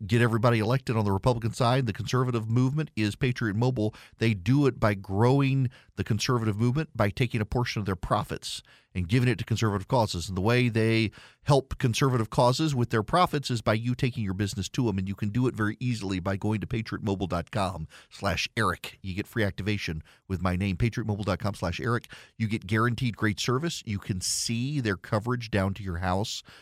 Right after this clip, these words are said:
with their great coverage maps, five G data, voice, all of that, patriot mobile dot com slash Eric. You can also call them, nine seven two Patriot, nine seven two Patriot. Tell them I sent you. You get free activation.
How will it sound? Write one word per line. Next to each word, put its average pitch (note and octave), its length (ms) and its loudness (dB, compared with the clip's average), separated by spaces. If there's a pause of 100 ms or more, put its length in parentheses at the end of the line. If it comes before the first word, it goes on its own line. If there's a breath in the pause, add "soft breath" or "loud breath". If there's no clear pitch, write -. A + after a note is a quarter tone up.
(120 loud breath)
with G2 140 0
their F#2+ 120 0
great G2+ 240 -2
coverage G2+ 300 0
maps, G#2+ 240 -2
five G#2 380 0
G G#2+ 220 -2
data, G#2 260 2
voice, G2+ 440 0 (120)
all G#2+ 240 2
of A2+ 80 0
that, F#2+ 260 0 (340 loud breath)
patriot A#2 360 2
mobile A2+ 260 0
dot A2+ 200 4
com A2+ 200 0
slash G2+ 340 0
Eric. G2 320 -2
You F#2+ 80 -6
can G#2+ 140 -4
also A2 280 0
call B2 360 0
them, D#3+ 260 0 (300 loud breath)
nine A#2 500 4
seven C#3 420 2
two C#3+ 180 0
Patriot, A#2+ 540 -2 (140)
nine G#2 440 2
seven B2 320 0
two C#3 160 0
Patriot. A2+ 480 -4 (380 loud breath)
Tell A2+ 160 4
them C3 100 2
I D3+ 80 4
sent C#3+ 300 0
you. C#3 80 0
You A#2 100 -4
get A2 120 -2
free A#2+ 180 0
activation. A2+ 580 0